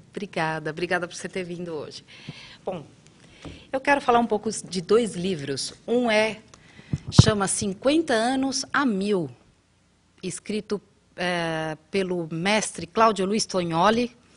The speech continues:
e pela Nova Fronteira, é, Edi Ouro, e é o novo lançamento do, dele, né, agora vão ser quinhentas páginas. Ele vai falar sobre a M P B, os bastidores, sobre o Lobão. E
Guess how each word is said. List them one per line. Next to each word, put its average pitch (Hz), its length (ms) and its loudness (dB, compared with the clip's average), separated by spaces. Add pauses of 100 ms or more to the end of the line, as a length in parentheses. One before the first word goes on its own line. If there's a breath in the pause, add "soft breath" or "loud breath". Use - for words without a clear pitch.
(380 soft breath)
e 196 520 -2
pela 180 200 0
Nova 202 220 0
Fronteira, 185 640 -2 (580)
é, 160 320 -2
Edi 180 180 0
Ouro, 156 340 0
e 160 100 -4
é 156 40 2
o 160 40 -2
novo 175 200 -2
lançamento 170 520 -4
do, 160 200 -8 (340)
dele, 160 360 2
né, 151 160 -2
agora 147 360 0
vão 143 140 -4
ser 160 140 -8
quinhentas 170 420 -6
páginas. 151 540 0 (340 loud breath)
Ele 175 120 -2
vai 190 120 4
falar 202 320 2
sobre 208 580 0
a - 100 -2
M 240 140 0
P 254 140 0
B, 226 300 2 (140)
os 185 120 -12
bastidores, 196 640 -8
sobre 180 200 -12
o 190 40 -6
Lobão. 170 460 -6 (960 loud breath)
E 180 1040 0